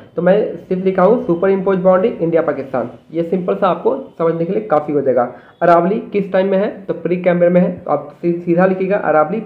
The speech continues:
प्री कैम्ब्रियन। इसके साथ ही third desert जो है कौन से time में है, Pleistocene time में हो जाएगा। उसके बाद जो question आएगा आपका, पटकाई हिल्स से स्टेट कौन कौन से हैं, तो आपको स्टेट के नाम लिखने हैं, चार पांच स्टेट है उसको लिख लेना है।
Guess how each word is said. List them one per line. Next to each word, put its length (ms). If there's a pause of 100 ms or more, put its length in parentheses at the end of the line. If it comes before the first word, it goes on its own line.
प्री 120
कैम्ब्रियन। 440 (340)
इसके 180
साथ 240
ही 80 (140)
third 260
desert 420
जो 120
है 200 (260)
कौन 160
से 100
time 220
में 60
है, 100 (120)
Pleistocene 720
time 140
में 100
हो 100
जाएगा। 300 (680)
उसके 180
बाद 180
जो 80
question 300
आएगा 180
आपका, 300 (380)
पटकाई 380 (140)
हिल्स 320
से 440
स्टेट 360
कौन 160
कौन 160
से 100
हैं, 180
तो 60
आपको 280
स्टेट 280
के 60
नाम 200
लिखने 180
हैं, 80
चार 120
पांच 220
स्टेट 280
है 60
उसको 240
लिख 200
लेना 140
है। 420